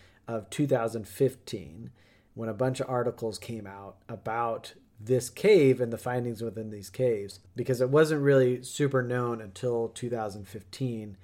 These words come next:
when the news started reporting on it. And I remember specifically because our professor came into class one day and said, "You guys are gonna be the first in the world to be lectured on this new species of Homo naledi found in a cave in South Africa."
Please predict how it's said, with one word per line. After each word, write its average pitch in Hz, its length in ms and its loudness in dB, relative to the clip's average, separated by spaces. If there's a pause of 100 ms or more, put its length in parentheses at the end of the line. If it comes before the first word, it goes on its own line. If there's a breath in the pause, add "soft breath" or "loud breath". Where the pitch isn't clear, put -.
when 104 560 -10
the 117 120 -4
news 113 380 -4
started 104 300 -6
reporting 101 520 -8
on 95 140 -14
it. 95 160 -16 (400 soft breath)
And 120 100 -6
I 120 40 -4
remember 151 640 4
specifically 131 960 -2 (320 soft breath)
because 165 480 0
our 147 80 4
professor 131 880 0
came 123 240 -4
into 117 120 -8
class 117 360 -10
one 117 100 -6
day 104 300 -10 (340 soft breath)
and 113 140 -8
said, 113 320 -4 (360 soft breath)
"You 139 140 2
guys 160 260 8
are 151 60 0
gonna 151 160 0
be 147 140 2
the 135 100 4
first 160 400 4
in 151 80 -2
the 143 80 2
world 147 340 6
to - 80 -8
be 135 120 2
lectured 143 440 4
on 131 160 4
this 127 240 0
new 165 140 4
species 165 680 2
of 127 200 2
Homo 147 500 2
naledi 123 920 4
found 131 340 0
in 127 160 4
a 120 60 0
cave 139 360 6
in 127 120 0
South 131 340 2
Africa." 117 600 -2